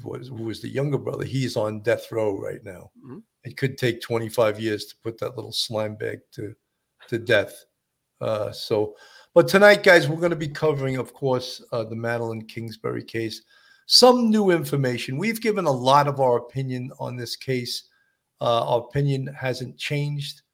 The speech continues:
Speaker 1: We believe there is a person of interest. We hate to use that term. We believe he's
Speaker 2: Mm.
Speaker 1: a suspect.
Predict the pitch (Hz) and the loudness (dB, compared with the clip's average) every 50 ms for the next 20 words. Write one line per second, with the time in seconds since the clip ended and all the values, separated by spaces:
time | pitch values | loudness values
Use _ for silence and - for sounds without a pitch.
0 | _ _ _ _ _ _ - 127 120 110 117 117 117 131 139 139 135 120 123 117 | _ _ _ _ _ _ -10 -10 -8 -6 -4 -4 -2 -2 -2 -4 -2 0 0 0
1 | 113 120 135 147 147 143 147 143 143 - - 156 143 143 - - 135 131 123 139 | 0 0 0 0 0 0 -2 -4 -4 -2 -2 0 0 0 0 -2 -4 -4 -2 -4
2 | 139 139 139 - 143 135 131 - - - 123 107 107 117 113 113 - 117 117 120 | -4 -4 -4 -4 -4 -4 -4 -6 -8 -8 -10 -8 -8 -8 -8 -8 -10 -10 -8 -8
3 | 120 117 117 - 117 117 - - - 160 151 143 139 139 131 127 127 117 120 127 | -8 -6 -4 -4 -4 -4 -6 -8 -6 -4 -2 -2 0 -2 -2 -4 -6 -6 -6 -6
4 | 120 123 123 117 117 _ _ _ _ _ - - 147 143 - 120 110 - - - | -4 -4 -6 -8 -10 _ _ _ _ _ -4 -2 -2 -2 -2 -2 0 0 2 2
5 | 151 135 - - - 151 139 143 - - - | 2 2 0 -2 -2 -2 -2 -2 -4 -12 -20